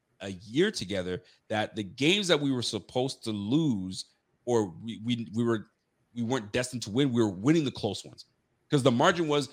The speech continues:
when we, when we played teams, we'd blow them out. But if, if the game was within seven points, we were losing. That was the problem. So now last year we were winning games that were really close. So we've kind of turned,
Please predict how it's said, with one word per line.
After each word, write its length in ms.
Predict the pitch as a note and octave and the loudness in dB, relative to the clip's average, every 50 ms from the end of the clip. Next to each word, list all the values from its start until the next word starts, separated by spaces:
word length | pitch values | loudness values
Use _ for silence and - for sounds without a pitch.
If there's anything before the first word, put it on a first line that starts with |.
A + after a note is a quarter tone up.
| - _ | -12 _
when 120 | - G#2+ B2+ | -4 -2 0
we, 100 | E3+ G3+ | 0 -2
when 200 | F3 A#2 G2+ B2 | -2 -2 -2 -2
we 100 | D#3+ G3 E3 | 0 -2 -2
played 340 | - - E3 E3+ E3 D#3+ | -4 -2 0 0 0 0
teams, 200 | - F3 E3 D3 | -2 -6 -6 -6
we'd 320 | A2 B2 D#3+ E3 C3 G#2+ G2+ G2+ _ | -6 -8 -8 -8 -8 -10 -12 -14 _
blow 420 | - A#2 G2+ G#2 C3+ F#3+ A3+ A#3 G#3 | -12 -10 -4 4 8 8 10 8 8
them 220 | D#3+ D#3+ C3 A#2 | 4 2 0 0
out. 120 | F#2+ - - - _ _ _ _ _ _ _ _ _ - | -4 -6 -10 -18 _ _ _ _ _ _ _ _ _ 0
But 100 | C#3+ C3 B2+ | 0 0 0
if, 120 | A#2+ - - | -2 -4 2
if 200 | - C#3+ C3 - | 4 4 4 4
the 80 | - C3+ | 0 -2
game 260 | B2+ A#2 D3+ F3 F#3+ F#3 | 2 4 2 4 4 4
was 140 | E3+ C3+ | 2 2
within 300 | C3 D3 - - F3 E3+ | 2 -2 0 0 0 0
seven 240 | D3 - D#3 D3+ D3 | 2 2 2 2 2
points, 360 | C3 E3 F#3 G#3 A#3 A#3 - _ _ _ _ _ - | 0 2 2 2 2 -2 -6 _ _ _ _ _ 2
we 100 | C#3 D3 | 4 4
were 80 | D3 | 6
losing. 340 | D3 F#3 G#3+ G3+ C#3 G2+ - _ _ _ _ _ _ _ _ _ _ _ - | 6 4 2 2 0 -2 -6 _ _ _ _ _ _ _ _ _ _ _ 0
That 100 | C#3 F3 | 2 2
was 100 | F3+ D#3 | 2 2
the 60 | D#3 | 2
problem. 320 | F3 A3+ B3+ G#3 - - - _ _ _ _ _ _ | 2 4 4 4 2 -4 -10 _ _ _ _ _ _
So 100 | - C3 | -4 0
now 380 | C#3 F#3+ A#3+ A3 G3 F#3 F3+ - - _ _ _ - | 2 4 4 4 4 2 -2 -4 -14 _ _ _ -4
last 340 | G#2 D3+ G#3 A#3 A3+ - - | 2 2 2 2 2 -2 -2
year 180 | C#3 C3 B2 A2 | 0 0 0 0
we 180 | D#2 A#2 D#3 | -2 -4 -4
were 100 | E3 D3+ C3 | -2 -2 -2
winning 340 | A#2+ D3+ F#3 G3 F#3 D3+ | -2 -4 -4 -4 -4 -8
games 280 | A2+ B2 A#2+ A#2 A2+ G#2+ | -6 -6 -6 -6 -4 -4
that 80 | A2 G#2 | -4 -4
were 80 | G2+ | -4
really 220 | G2+ G#2+ G#2+ A2 G#2 | -4 -4 -4 -6 -6
close. 320 | - - - C3 B2 - | -4 -2 -2 -2 -2 0
So 260 | - B2+ B2 B2 - - _ _ _ | 0 2 2 2 0 -4 _ _ _
we've 220 | A#2+ C3 B2+ B2+ - - _ - | -6 -6 -6 -6 -10 -20 _ -8
kind 160 | - F3+ D3 | -8 -8 -8
of 120 | B2+ _ - | -8 _ -14
turned, 720 | - - - G3 G3+ G3+ G3+ G3+ G3 G3 F#3+ F#3+ F#3 F3 | -12 -6 -4 -4 -4 -2 -4 -4 -4 -4 -4 -6 -8 -8